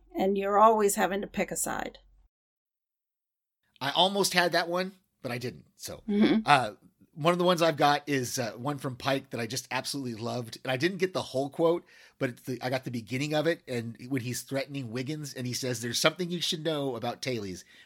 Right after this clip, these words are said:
Speaker 2: We have long memories and we win wars."
Speaker 1: Yes, I had that on my list as well.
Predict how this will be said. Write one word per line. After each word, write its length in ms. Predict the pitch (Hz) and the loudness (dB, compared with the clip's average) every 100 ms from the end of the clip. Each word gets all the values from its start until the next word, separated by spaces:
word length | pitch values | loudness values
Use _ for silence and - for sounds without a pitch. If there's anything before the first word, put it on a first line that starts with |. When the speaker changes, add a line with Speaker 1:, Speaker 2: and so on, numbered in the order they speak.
| - | -2
Speaker 2:
We 120 | 135 | 0
have 120 | 123 | 0
long 300 | 110 127 156 | 0 -2 -2
memories 460 | 156 135 123 117 - | -4 -4 -4 -6 -8
and 180 | 117 107 | -10 -10
we 120 | 113 | -10
win 480 | 104 107 110 110 123 _ - | -8 -8 -10 -10 -16 _ -12
wars." 600 | 104 85 69 64 - - | -10 -10 -14 -14 -12 4
Speaker 1:
Yes, 520 | 233 269 185 - - - - | 12 12 12 4 -6 -6 2
I 260 | 196 202 208 | 6 6 4
had 240 | 214 196 | 0 2
that 180 | 208 202 | 2 4
on 100 | 202 | 2
my 160 | 196 | 0
list 280 | 185 185 - | 0 -2 -2
as 160 | 185 - | -6 4
well. 320 | 208 320 | 8 8